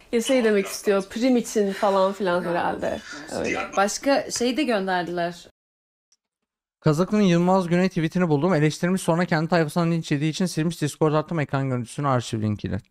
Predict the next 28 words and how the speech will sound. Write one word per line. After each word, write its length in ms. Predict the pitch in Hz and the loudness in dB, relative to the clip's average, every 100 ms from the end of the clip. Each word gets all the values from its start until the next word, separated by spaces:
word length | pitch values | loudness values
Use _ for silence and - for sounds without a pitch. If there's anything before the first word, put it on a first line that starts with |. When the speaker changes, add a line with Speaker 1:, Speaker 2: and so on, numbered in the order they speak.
| - | -4
Speaker 3:
Dedim 220 | 123 120 | -2 -2
sana. 280 | - 90 92 _ _ _ _ _ _ _ _ _ _ _ _ | -2 -4 -6 _ _ _ _ _ _ _ _ _ _ _ _
Kazaklı'nın 420 | 131 127 - 147 | -4 -4 0 -2
sildiği 420 | - 113 107 110 | 0 -2 0 -2
tweet. 460 | - 95 90 - - _ _ _ _ _ _ _ - | -2 -6 -6 -14 -20 _ _ _ _ _ _ _ 0
Yılmaz 340 | 147 190 180 | 2 4 2
Güney 220 | 190 202 | 2 2
anısına 380 | 190 180 175 185 | 2 0 -2 -2
bina 240 | 165 175 175 | 2 2 2
mina 240 | 175 175 | 2 2
ne 140 | 175 | 2
varsa 240 | 165 165 147 | 0 0 -2
yıkılmalı. 640 | 139 - 165 175 175 170 - _ | -2 0 2 2 2 0 -4 _
Ananlar 420 | 127 147 160 165 160 | 0 2 2 2 0
nasıl 220 | 160 151 | -2 -4
utanmıyor? 340 | 131 135 127 | -2 0 0
Çok 180 | - 151 | -2 0
merak 260 | 165 165 160 | 2 2 0
ediyorum. 280 | 160 165 | -2 0
Bu 80 | 151 | 2
adam 200 | 139 147 | 2 0
sanatçı 320 | - 135 131 | 0 -2 0
değil, 140 | 147 156 | -2 -4
psikopat 440 | - - 135 - | -4 -2 -2 -4
bir 60 | - | -6
kriminal. 400 | - 123 131 143 | -2 0 0 -2
Sahneye 420 | - 113 117 117 | 0 0 2 2
bak. 220 | 104 - | 0 -4